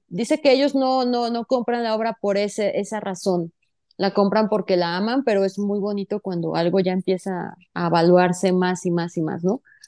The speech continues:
Y también Inés, algo que me dijo en al-, en algún momento, me dijo que no conocía mayor gratitud que la de un artista.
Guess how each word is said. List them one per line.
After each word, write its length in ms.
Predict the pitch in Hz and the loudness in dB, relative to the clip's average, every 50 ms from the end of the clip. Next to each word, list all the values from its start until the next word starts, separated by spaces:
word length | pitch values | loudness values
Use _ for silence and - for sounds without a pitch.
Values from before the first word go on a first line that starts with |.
| _ _ _ _ _ _ _ _ _ _ _ - | _ _ _ _ _ _ _ _ _ _ _ 2
Y 100 | - 233 | 4 4
también 420 | - 220 214 214 214 214 214 220 226 | 6 6 6 6 8 8 8 8 8
Inés, 340 | 226 226 220 220 220 - 233 | 6 6 6 4 4 4 2
algo 220 | 214 214 214 208 | 2 2 2 0
que 120 | - 226 | 2 2
me 120 | 214 202 190 | 2 4 4
dijo 260 | 196 190 180 - 214 | 4 2 2 0 0
en 100 | 208 208 | 2 2
al-, 200 | 196 190 165 120 | 2 0 0 0
en 120 | 190 196 190 | 0 0 0
algún 200 | 185 180 190 196 | -2 -2 -2 -2
momento, 360 | 202 208 202 202 202 - 208 214 | -2 -2 -4 -4 -4 -4 -4 -2
me 80 | 214 202 | -2 -4
dijo 140 | 196 226 - | -4 -4 -2
que 120 | - 202 | -2 0
no 120 | 190 185 180 | 0 0 0
conocía 680 | - 220 220 214 196 - - 202 196 196 202 208 208 202 | 0 0 0 0 -2 0 0 0 2 2 2 2 0 0
mayor 280 | 190 185 180 185 180 180 | 0 0 2 2 2 2
gratitud 420 | 208 214 208 208 190 - 190 185 - | 2 0 0 -2 -2 -2 -2 -2 -2
que 80 | - 208 | -2 -2
la 120 | 202 185 175 | 0 0 0
de 60 | 175 | 0
un 100 | 175 180 | 0 -2
artista. 560 | 185 190 190 - 202 190 - - - 175 185 | -2 -2 -4 -2 -4 -6 -6 -6 -12 -12 -12